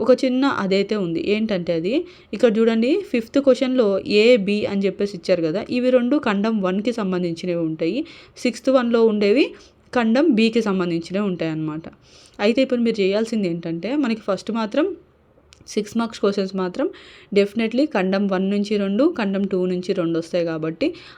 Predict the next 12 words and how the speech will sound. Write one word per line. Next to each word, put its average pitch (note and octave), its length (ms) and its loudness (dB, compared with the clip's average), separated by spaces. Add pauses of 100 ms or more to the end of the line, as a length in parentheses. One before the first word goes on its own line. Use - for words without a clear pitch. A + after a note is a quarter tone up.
(120)
ఆ - 20 0 (100)
రెండిట్లో B3+ 400 2
ఏదైనా A3 260 -2
ఒకటి A3+ 300 -2
చూస్ F#3+ 240 0
చేసి F#3+ 200 -6
చదువుకోండి. E3 560 -2 (140)
అట్లాగే G#3 380 -2 (400)
ఇక్కడ C4 180 4 (100)
ఏదైతే B3+ 260 4 (120)
మోడల్ G3+ 300 0
పేపర్ A3 280 -2